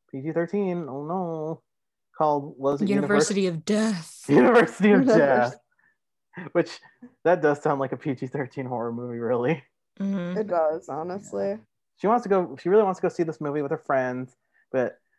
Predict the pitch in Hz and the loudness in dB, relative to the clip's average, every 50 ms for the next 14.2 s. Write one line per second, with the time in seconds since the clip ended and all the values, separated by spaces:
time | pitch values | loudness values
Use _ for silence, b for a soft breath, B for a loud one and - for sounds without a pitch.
0 | _ _ - 151 151 156 151 156 147 139 151 165 180 190 190 190 185 170 165 160 | _ _ 0 0 0 0 0 -2 -4 -2 -2 0 0 0 2 0 0 -2 -4 -6
1 | - 160 147 160 160 160 165 160 - 165 151 151 156 156 165 170 151 143 - 147 | -8 -8 -6 -6 -6 -6 -6 -6 -6 -6 -4 -4 -2 -2 -2 -2 -4 -6 -8 -8
2 | 147 143 143 143 143 110 120 127 123 - 143 131 131 - - 131 147 139 123 143 | -6 -6 -6 -6 -8 -8 -10 -12 -12 -12 -10 -8 -8 -8 -8 -6 -6 -6 -6 -4
3 | 135 143 143 143 151 151 139 - - - _ - 139 143 147 131 127 143 139 139 | -4 -4 -4 -2 -2 -4 -4 -6 -10 -16 _ -6 -6 -6 -6 -6 -4 -2 -2 0
4 | 143 139 135 139 131 131 131 135 135 139 135 - 131 131 123 120 139 139 135 - | -2 -2 -6 -8 -8 -8 -8 -8 -10 -10 -8 -8 -6 -6 -4 -4 -4 -6 -6 -6
5 | 120 117 117 113 - _ _ _ _ _ - 156 147 - 147 143 143 139 135 135 | -10 -8 -8 -10 -10 _ _ _ _ _ -4 -4 -4 -2 -2 -4 -4 -4 -4 -4
6 | 135 123 _ _ _ _ - - 131 127 - - 143 139 135 127 123 123 123 120 | -6 -6 _ _ _ _ -16 -14 -14 -12 -10 -10 -8 -6 -6 -6 -6 -6 -6 -6
7 | 123 123 117 123 120 117 120 113 120 117 117 117 117 117 - _ _ _ 139 123 | -6 -6 -6 -6 -8 -8 -8 -6 -6 -6 -6 -8 -8 -12 -16 _ _ _ -14 -14
8 | 110 - 107 104 - 113 104 98 110 123 - - _ _ _ _ _ - 143 175 | -12 -12 -12 -12 -10 -10 -10 -10 -12 -14 -18 -20 _ _ _ _ _ 0 2 2
9 | 196 196 - 202 - 185 160 151 - 151 - 143 135 117 117 104 - - 67 64 | 2 0 -2 -4 0 0 -2 -2 -4 -8 -8 -8 -6 -4 -4 -6 -6 -8 -12 -12
10 | - _ _ _ _ _ _ _ _ _ _ _ _ - 143 139 143 151 165 151 | -12 _ _ _ _ _ _ _ _ _ _ _ _ -6 -4 -2 -2 0 0 0
11 | 147 151 139 - - 143 131 123 127 135 123 - 143 131 123 - 127 113 - 123 | -2 -4 -6 -6 -6 -6 -4 -4 -4 -6 -8 -8 -10 -10 -8 -10 -10 -10 -8 -8
12 | 123 123 123 120 - - 120 110 110 110 113 113 107 101 110 110 110 110 110 107 | -8 -8 -8 -10 -10 -14 -12 -8 -6 -6 -4 -4 -6 -6 -8 -8 -8 -8 -8 -10
13 | - - - 113 107 117 101 104 104 - 120 113 107 - - 104 104 104 104 107 | -12 -14 -16 -12 -10 -10 -10 -12 -12 -10 -10 -10 -10 -10 -12 -12 -10 -10 -10 -10
14 | 101 98 95 | -10 -12 -14